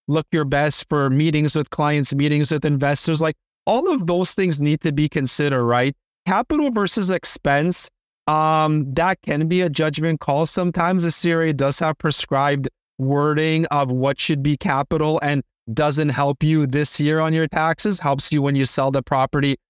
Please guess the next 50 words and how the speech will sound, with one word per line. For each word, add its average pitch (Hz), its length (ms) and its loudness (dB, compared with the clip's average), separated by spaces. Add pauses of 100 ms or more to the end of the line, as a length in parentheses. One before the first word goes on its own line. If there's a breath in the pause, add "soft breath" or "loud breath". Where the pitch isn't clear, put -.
(120)
and 139 120 0
reduces 135 540 0
your, 131 220 2
your 131 200 0
capital 131 480 -2
gain. 135 420 0 (340)
But 220 160 0
yeah, 214 180 2
those 254 300 0
are 392 100 0
just 311 260 -2
some 220 200 0
of 214 80 -2
the 202 140 -2
things 175 420 0
there. 143 440 0
Um, 139 600 0 (340)
it 214 120 0
really 269 420 2
is, 254 260 0 (180)
like, 185 240 -2
tax 180 460 -2
and 196 160 2
looking 196 360 0
at 196 100 0
returns 180 440 0
is, 185 200 -2
is 170 160 -2
such - 240 -2
a 214 80 0
specific 180 640 -2
item 156 380 2
where 147 340 0 (420)
one 175 240 0
of 220 100 0
the 202 120 0
things 185 340 0
that 170 240 0
I 165 160 0
really 170 400 0
enjoy 160 300 0
doing, 151 420 0
like, 147 240 0
I, 147 180 0
I 156 140 0
serve 160 260 -2
a 160 60 2
lot 156 220 2
of 151 100 0
realtors, 147 580 0